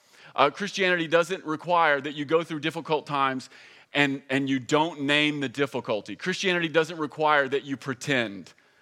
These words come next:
Uh, that isn't real faith. That's, that's, there's a word for that. It's called fake, right?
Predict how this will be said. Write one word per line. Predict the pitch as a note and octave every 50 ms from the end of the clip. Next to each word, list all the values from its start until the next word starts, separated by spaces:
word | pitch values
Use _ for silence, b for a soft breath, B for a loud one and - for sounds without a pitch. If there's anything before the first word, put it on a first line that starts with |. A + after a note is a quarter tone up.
| b b b b b
Uh, | - A#2+ C3
that | C3 D#3 E3 F3
isn't | E3+ D#3+ C#3+ F3 D#3 C#3+
real | C#3+ D#3 D3+ C#3
faith. | - - D3 B2 G2+ - - - - F#2+
That's, | G#2 C#3 D3 - - -
that's, | - B2+ C3+ B2+ - - _ _
there's | B2 B2+ B2
a | C3
word | A#2+ C#3+ D#3 -
for | - B2
that. | B2
It's | A#2+ -
called | - B2+ G#2+ -
fake, | - - E3+ D3+ A#2+ G#2 - - - - _ _ -
right? | A2 B2 C3 D3+ D3+